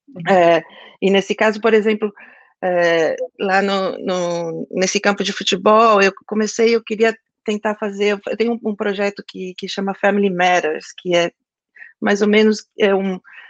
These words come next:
é, problemas de família e situações de família, e, e a família é importante, é um jogo de palavras em inglês, de um, de um projeto que eu comecei a fazer quando eu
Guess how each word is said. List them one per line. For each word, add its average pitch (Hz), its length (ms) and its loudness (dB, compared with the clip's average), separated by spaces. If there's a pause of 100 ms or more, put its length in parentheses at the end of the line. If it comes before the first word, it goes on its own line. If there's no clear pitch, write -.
(200)
é, 180 140 4
problemas 202 500 2
de 208 60 -6
família 214 560 0
e 208 80 0
situações 202 480 -8
de 190 80 -10
família, 196 840 -2
e, 180 420 -4
e 180 60 0
a 170 100 -2
família 202 300 -2
é 196 40 -2
importante, 190 460 -4
é 190 80 0
um 190 180 -4
jogo 202 200 0
de - 100 -16
palavras 185 480 0
em 185 160 -12
inglês, 196 460 0 (420)
de 180 160 -2
um, 214 400 4
de 196 80 0
um 208 160 4 (300)
projeto 226 380 2
que - 80 2
eu 240 60 2
comecei 226 320 0
a 208 40 -4
fazer 214 460 2
quando 220 220 -2
eu 214 80 -2